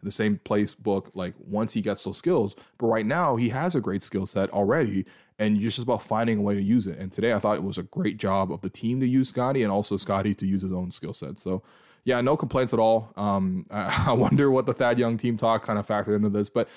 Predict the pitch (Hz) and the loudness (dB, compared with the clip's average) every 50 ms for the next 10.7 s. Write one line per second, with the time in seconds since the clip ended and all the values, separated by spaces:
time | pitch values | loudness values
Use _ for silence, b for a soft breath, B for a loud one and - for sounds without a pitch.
0 | B B - 151 196 214 226 202 - 180 170 233 240 - 294 214 - _ - 147 | B B -2 0 2 2 2 2 2 0 0 -2 -2 -2 -2 -4 -4 _ -8 -6
1 | 160 247 349 - - 285 - - - - 208 113 120 117 - 107 95 98 - - | -4 -4 -4 -2 0 -2 -2 0 0 0 0 2 0 0 0 0 0 0 -2 -4
2 | - - 117 117 123 - 107 90 - 104 - 120 101 - - 107 107 92 - - | -2 0 0 0 2 2 -2 -4 -2 -2 -2 -2 0 2 2 2 2 2 0 -6
3 | - - 113 104 - 123 113 107 104 B B B B B B B B B - - | -8 -8 -6 -4 -2 0 0 -2 -2 B B B B B B B B B -4 -2
4 | 190 202 214 220 214 196 196 170 160 147 151 156 165 160 151 117 127 123 - 113 | -2 0 0 0 0 0 0 0 0 -2 0 0 0 0 0 0 -2 -2 -2 -2
5 | 101 101 101 104 95 92 95 85 - - - 101 101 107 110 104 101 95 131 123 | -2 0 0 0 0 -2 -4 -6 -8 -8 -4 -2 0 2 2 2 0 0 -2 -6
6 | 98 - _ - 92 90 - _ 104 95 - - - 107 107 107 107 104 107 104 | -10 -10 _ -12 -12 -12 -10 _ -8 -8 -8 -6 -6 -6 -4 -4 -2 -2 0 0
7 | 104 104 - 113 104 101 110 107 107 107 104 104 104 98 98 98 101 90 78 - | 0 0 0 -2 -4 -2 0 0 0 0 0 -2 -2 -4 -4 -6 -8 -8 -10 -12
8 | 53 95 110 110 104 - 113 113 101 101 - - - 101 101 107 98 104 95 - | -16 -12 -12 -12 -10 -4 -4 -4 -4 -4 -8 -6 -6 -4 -4 -4 -4 -6 -4 -2
9 | 101 104 107 107 104 - 104 101 101 107 107 107 101 95 90 90 87 b b b | 0 0 2 0 0 0 0 0 0 2 2 0 0 -2 -4 -6 -10 b b b
10 | b b b b b b - - 131 120 104 113 104 | b b b b b b -8 -2 -2 0 0 -2 -4